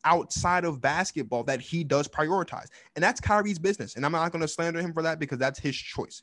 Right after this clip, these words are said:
He's chosen to do that. But because K D has recognized that, me personally,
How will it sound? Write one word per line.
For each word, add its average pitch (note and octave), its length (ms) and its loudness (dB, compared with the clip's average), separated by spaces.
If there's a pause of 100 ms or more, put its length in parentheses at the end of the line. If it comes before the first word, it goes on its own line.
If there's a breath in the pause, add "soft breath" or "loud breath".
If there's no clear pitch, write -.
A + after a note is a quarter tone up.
(120)
He's C#3+ 280 -4
chosen D3 480 0
to D3 160 -6
do A#2+ 200 -4
that. - 180 -18 (320 soft breath)
But C#3+ 100 4
because C#3 440 -2
K E3 200 0
D D3+ 140 -4
has A#2+ 140 -4
recognized C#3 560 -4
that, A2+ 180 -8 (300 soft breath)
me G3+ 140 4
personally, A#3+ 560 -2